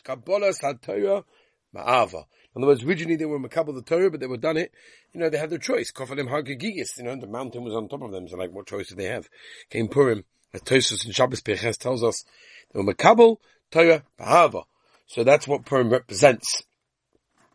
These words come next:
And that's why we have to try to make that commitment again on Purim. We should be making that commitment to Torah, to Yiddishkeit, to the Ribbono Shel Olam, Be'ezus Hashem Yisborach. So let's go. We are holding in,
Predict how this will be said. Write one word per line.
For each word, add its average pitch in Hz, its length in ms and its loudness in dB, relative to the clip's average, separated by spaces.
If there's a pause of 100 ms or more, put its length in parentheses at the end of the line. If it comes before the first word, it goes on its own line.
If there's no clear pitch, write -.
(280)
And 104 120 -6
that's 110 180 0
why 110 60 6
we 101 120 2
have 107 140 0
to - 80 -8
try 123 240 4
to 113 60 4
make 117 180 0
that 113 160 -4
commitment 151 420 2
again 95 300 -8
on 165 160 2
Purim. 156 380 4 (480)
We 110 80 -8
should - 80 -6
be 113 80 -6
making 139 300 -4
that 135 120 -2
commitment 120 460 -4
to 95 80 -18
Torah, 139 400 -2 (320)
to - 80 -16
Yiddishkeit, 113 500 -4
to 104 140 -6
the 104 80 -2
Ribbono 120 260 -2
Shel 104 240 -6
Olam, 98 140 -8
Be'ezus 95 340 -10
Hashem 95 260 -8
Yisborach. 90 400 -10
So 117 100 -8
let's 139 180 -4
go. 104 200 -6 (760)
We 147 100 6
are 139 60 8
holding 165 320 4 (100)
in, 165 400 2